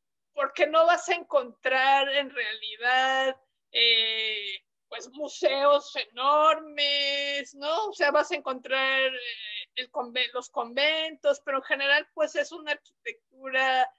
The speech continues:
poquita, hay poquita arquitectura, hay muchas zonas, este, recursos naturales, eso sí,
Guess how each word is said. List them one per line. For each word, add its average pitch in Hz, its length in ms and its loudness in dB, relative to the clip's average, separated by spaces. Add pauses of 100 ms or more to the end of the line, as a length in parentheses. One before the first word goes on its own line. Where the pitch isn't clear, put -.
(200)
poquita, 302 640 2
hay 285 140 2
poquita 269 420 -10
arquitectura, 285 880 -4 (160)
hay 277 120 2
muchas 285 540 -4 (200)
zonas, 285 680 0
este, 247 400 -8
recursos 269 480 -10
naturales, 269 760 -2
eso 269 240 -12
sí, 262 420 -12